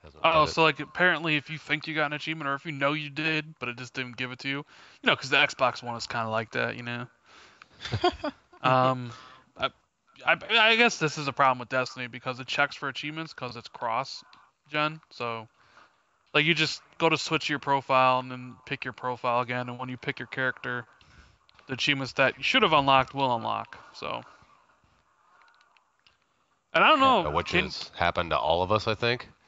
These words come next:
Speaker 2: Yep. Can
Speaker 1: We've
Speaker 2: you,
Speaker 1: all
Speaker 2: uh,
Speaker 1: done that.
Speaker 2: I wonder, is it, if you got a thousand in this game, and you wanna, could you, like, load up the three sixty version and pop all the achievements, or vice versa? Get a thousand on the three sixty and load up the One version and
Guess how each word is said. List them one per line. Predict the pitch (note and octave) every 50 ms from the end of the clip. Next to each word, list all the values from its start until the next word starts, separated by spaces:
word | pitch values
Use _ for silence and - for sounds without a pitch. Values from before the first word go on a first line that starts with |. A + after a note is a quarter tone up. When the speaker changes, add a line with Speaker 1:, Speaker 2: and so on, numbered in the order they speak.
| _
Speaker 2:
Yep. | - C#3+ D3 - _ _ _ _ - - - _ _ -
Can | - G#3 B3+ D#4
Speaker 1:
We've | E4 D#4+
Speaker 2:
you, | D4+ D4+
Speaker 1:
all | - - - -
Speaker 2:
uh, | C4 B3+ A#3+ A3+ G#3+ G3+ - - -
Speaker 1:
done | - E2 E2 E2+
that. | F2 F2+ F2+ F#2+
Speaker 2:
I |
wonder, | G3+ A3+ B3 A#3+ G#3+ G3 F#3 F3+ E3+ - _ _ _ _ _ _ - - - -
is | F3 F3+ E3+
it, | G#3+ E3+ _ -
if | E3 E3 - -
you | B3 C4
got | C4+ C4+
a | A#3 -
thousand | G3 F#3 F3+ F3+ D3+ C#3
in | B2+ B2
this | A#2+ A2+
game, | - - A#2+ A#2+ A#2 A#2 A#2 A#2+ - _ _ _ _ _ _ _ _ -
and | C#3+ C#3 C#3 C#3+
you | D3
wanna, | D3 D3 D3 D3 C#3+ C#3+ _ _ _ _ -
could | - D3+ C#3 C#3+
you, | F#3 G#3+ G#3+
like, | G3+ G3 F#3+ F3
load | E3+ E3+ F3+
up | F3
the | -
three | - - D#3+ D#3
sixty | - - E3 D#3 - - E3+
version | D3+ E3 F3 F3 F3 F#3
and | E3+ C#3 B2+ A#2+ _ -
pop | - B2+ B2 A#2 -
all | C3+ C3
the | C3 C#3 C3
achievements, | A#2+ - C3+ C#3 D3 D#3 - -
or | A#2
vice | G#2+ A2+ A#2+ A#2+ -
versa? | B2 A2+ B2 C3 C3 - - C#3+ D3 D3+ - _ _ _ _ _ _ _ _ _
Get | - B2
a | A#2
thousand | - A#2+ A#2+ A#2+ A#2 B2
on | B2 A#2
the |
three | G#2+ - B2+ A#2+
sixty | - - C3 - - C3
and | B2+ B2
load | A#2+ B2
up | B2 A#2+
the | - A#2
One | A#2 B2 B2+ B2+
version | B2+ C3+ C#3 C#3 C#3 C#3+ C3+
and | C3+ C3 B2+ B2